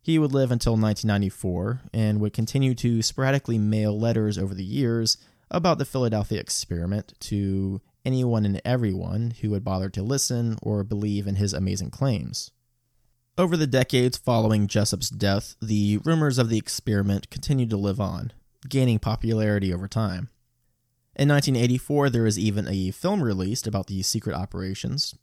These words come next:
titled, of course, The Philadelphia Experiment. After the production of this movie, a man named Al Bielek would end up coming forward and claiming that he had personally taken part in this secret experiment.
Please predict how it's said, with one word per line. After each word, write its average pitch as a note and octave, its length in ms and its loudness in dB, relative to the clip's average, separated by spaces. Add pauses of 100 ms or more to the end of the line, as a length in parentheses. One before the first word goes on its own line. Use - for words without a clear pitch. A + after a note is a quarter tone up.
titled, A2+ 360 0
of - 160 -4
course, G2 520 -6
The G#2 100 0
Philadelphia G#2 560 0
Experiment. - 640 -6 (840)
After F3+ 300 0
the C#3 220 2
production A#2 580 4
of G2+ 140 2
this G#2 240 0
movie, G2 540 0 (220)
a G#2+ 60 2
man A#2+ 300 4
named A2+ 320 4
Al A2+ 260 4
Bielek G#2 540 -4 (120)
would G2+ 160 0
end G#2 160 2
up G2+ 120 -2
coming G2+ 240 -2
forward B2 560 -2 (360)
and G#2+ 200 4
claiming G#2+ 400 2
that G2+ 340 2
he F3 200 -2
had A#2 180 0
personally D3 420 -2
taken G#2 320 -4
part - 560 -6
in G2+ 180 2
this G2 140 2
secret - 340 -2
experiment. - 680 -4